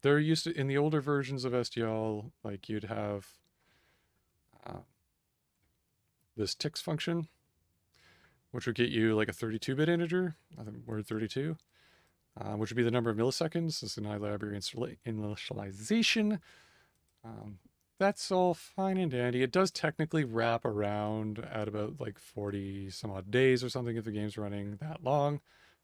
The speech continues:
for some reason. Um,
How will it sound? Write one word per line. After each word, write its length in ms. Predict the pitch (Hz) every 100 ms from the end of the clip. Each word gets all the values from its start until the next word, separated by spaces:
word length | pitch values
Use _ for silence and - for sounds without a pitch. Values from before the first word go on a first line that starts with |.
| _
for 120 | -
some 220 | - 123
reason. 340 | 120 117 117 113 _ _ _ _ _ _ _ _ _ _ _ -
Um, 480 | 107 104 104 101